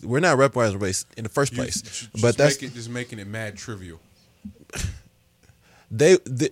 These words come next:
Speaker 1: you
Speaker 2: I'm
Speaker 1: will
Speaker 2: rolling.
Speaker 1: never
Speaker 2: I'm
Speaker 1: get,
Speaker 2: rolling.
Speaker 1: you will never get someone to understand you if you are out here still worried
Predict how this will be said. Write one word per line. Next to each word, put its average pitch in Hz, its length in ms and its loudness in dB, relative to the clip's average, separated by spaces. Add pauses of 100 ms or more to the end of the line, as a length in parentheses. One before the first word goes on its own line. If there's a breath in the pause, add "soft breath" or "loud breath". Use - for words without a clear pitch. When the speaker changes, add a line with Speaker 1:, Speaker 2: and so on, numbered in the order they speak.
Speaker 1:
you 131 200 -2
Speaker 2:
I'm 202 60 4
Speaker 1:
will 202 120 12
Speaker 2:
rolling. 175 140 4
Speaker 1:
never 220 400 6
Speaker 2:
I'm 170 100 -2
Speaker 1:
get, 202 220 -2
Speaker 2:
rolling. 107 340 -6
Speaker 1:
you 185 120 0
will 220 120 6
never 202 420 4
get 180 240 0
someone 156 720 2 (200)
to - 220 -4
understand 147 840 0
you 78 320 -6 (760 soft breath)
if 147 260 0
you 160 300 0
are 147 140 4
out 151 260 4
here 139 240 0
still 151 460 0
worried 131 560 0